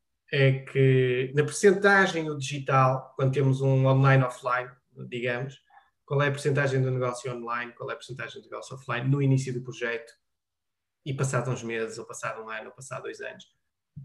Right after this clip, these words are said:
em que é que esse rácio, eh, mudou? Era cinco por cento, agora é cinquenta por cento, ok.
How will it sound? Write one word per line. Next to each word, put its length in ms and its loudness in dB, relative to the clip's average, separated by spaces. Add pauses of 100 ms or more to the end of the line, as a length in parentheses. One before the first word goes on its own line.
(140)
em 60 -4
que 80 -2
é 80 2
que 100 -2
esse 220 -4
rácio, 680 -4 (520)
eh, 680 -8
mudou? 420 -12 (540)
Era 140 -4
cinco 240 -2
por 80 -14
cento, 300 -6
agora 180 -6
é 20 -8
cinquenta 400 -10
por 100 -16
cento, 320 -12
ok. 220 -12